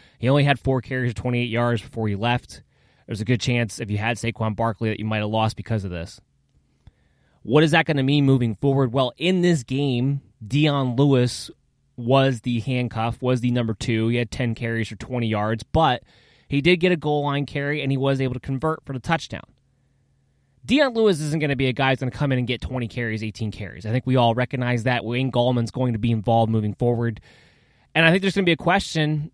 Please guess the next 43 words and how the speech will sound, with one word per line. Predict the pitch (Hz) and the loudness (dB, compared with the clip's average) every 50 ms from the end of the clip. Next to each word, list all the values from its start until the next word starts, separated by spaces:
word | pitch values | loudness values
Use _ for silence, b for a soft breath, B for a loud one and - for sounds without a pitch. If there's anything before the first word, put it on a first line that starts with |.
| _ - | _ -10
especially | - - - - - 165 | -4 -2 0 0 0 0
if | 143 | 0
it | 131 | 2
does | 139 147 151 156 143 127 - _ _ _ _ _ | 2 4 4 2 0 -2 -8 _ _ _ _ _
be | - 156 151 | 0 0 0
confirmed | - 139 127 120 - 147 147 147 147 139 - - | 2 0 0 0 0 0 0 0 0 -2 -4 -4
as | 117 135 143 147 139 131 | -4 -2 0 0 0 0
an | 127 127 | 0 0
A | 135 135 | 0 0
C | 123 - 135 131 | -2 0 0 0
L | 127 120 - | 0 0 -2
injury, | - 135 160 175 156 139 139 135 131 127 127 120 b b b b b b | -2 0 0 0 0 0 0 2 2 2 2 0 b b b b b b
do | - 156 156 | 4 4 6
the | 151 131 | 4 4
Giants | 110 147 147 151 160 165 147 117 | 2 2 0 0 0 -2 -2 -2
wind | 123 127 143 156 160 151 151 | -2 0 0 0 2 0 0
up | 139 113 | -2 -2
bringing | 113 98 120 135 143 139 131 127 131 | 0 0 2 2 2 0 0 0 0
in | 143 139 | 0 0
a | 127 107 | 0 0
veteran? | 104 143 147 127 98 78 - - - - - _ _ _ _ _ _ _ _ _ _ b b b b b b b _ - | 0 0 0 0 -2 -4 -6 -12 -20 -20 -20 _ _ _ _ _ _ _ _ _ _ b b b b b b b _ 0
I | 139 175 | 2 4
don't | 185 185 170 147 | 6 6 4 6
know | 147 160 | 4 4
the | 156 135 120 87 123 147 | 4 2 0 -2 -2 -2
answer | 165 156 - 160 | -2 -2 -4 -8
to | - - 151 | -10 -6 -2
that. | 156 175 185 196 185 - _ _ _ _ _ _ _ _ _ _ _ _ _ _ _ _ _ _ _ _ _ _ _ _ - | 0 2 2 2 0 -2 _ _ _ _ _ _ _ _ _ _ _ _ _ _ _ _ _ _ _ _ _ _ _ _ 0
They | 143 156 156 | 2 4 4
might | 143 147 147 156 151 135 | 4 4 2 2 0 -2
feel | - 160 156 151 | -2 0 0 0
good | 127 - 147 143 | 2 2 2 2
enough | 143 147 143 143 143 143 - - - _ _ | 4 4 4 4 2 2 -2 -6 -14 _ _
trying | - - 165 151 151 147 | -4 -2 0 0 0 0
to | 113 135 | 0 0
rotate | 127 104 127 135 147 143 - - 160 156 131 - | 0 2 2 2 2 0 -2 -4 -6 -6 -6 -8
between | - - - 147 151 156 156 156 156 143 131 - _ _ _ _ _ _ _ _ _ | -10 -6 -4 0 0 2 2 2 2 0 -2 -6 _ _ _ _ _ _ _ _ _
Wayne | 120 131 147 151 151 139 | 0 2 2 2 4 6
Gallman | 143 139 143 147 143 143 139 | 6 6 8 6 6 4 2
and | 127 117 | 0 0
Dion | 104 139 143 143 139 131 123 113 | 2 2 2 2 2 2 2 4
Lewis, | 135 139 147 147 - | 6 6 6 4 4
but | - 135 131 - - | 2 2 2 0 -2